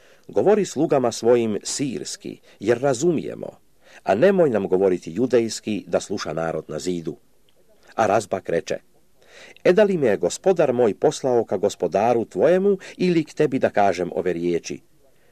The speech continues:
Nije li k tim ljudima što sjede na zidu da jedu svoju nečist i da piju svoju mokraću s vama?"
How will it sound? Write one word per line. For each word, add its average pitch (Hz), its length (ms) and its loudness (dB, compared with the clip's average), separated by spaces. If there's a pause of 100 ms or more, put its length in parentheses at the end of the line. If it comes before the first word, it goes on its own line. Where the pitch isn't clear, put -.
(680)
Nije 196 300 6
li 175 120 2
k - 80 -16
tim 165 220 0
ljudima 139 500 2
što - 200 -4
sjede 120 320 2
na 101 120 0
zidu 135 400 -4 (220)
da 95 140 0
jedu 120 420 2
svoju 95 360 0
nečist 135 520 -2
i 123 100 -4
da 101 140 0
piju 117 300 -6
svoju 92 300 -2
mokraću 95 400 -4
s - 120 -10
vama?" 85 240 0